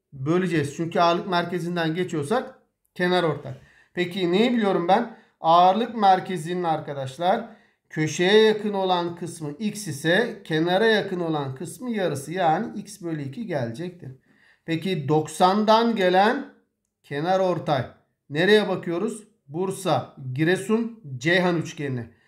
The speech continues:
G K bu üçgenin kenar ortayı. Nereden gelmiş? Doksandan. O zaman muhteşem üçlü.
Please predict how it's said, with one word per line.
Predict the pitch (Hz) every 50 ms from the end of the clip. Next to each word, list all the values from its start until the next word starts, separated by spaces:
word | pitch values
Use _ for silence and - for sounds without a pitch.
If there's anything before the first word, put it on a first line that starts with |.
| _ _ _ - 151 135 131
G | 135 147 147 151 156 156
K | - 180 185 208 - - 147 135 151
bu | 165 180
üçgenin | 170 - - - 180 185 214 226 220
kenar | - - 160 160 180 190 185
ortayı. | 185 165 160 131 - 135 127 120 131
Nereden | 165 190 214 214 214 208 208 208
gelmiş? | 196 190 185 196 226 277 - - - _ _ _ _ _ _ _ _ _ _ 135
Doksandan. | 143 156 151 151 - - 156 151 147 131 123 117 - 131
O | 127
zaman | 123 151 170 185 170
muhteşem | 156 135 131 - 156 143 135 165 165 151
üçlü. | 139 135 - 123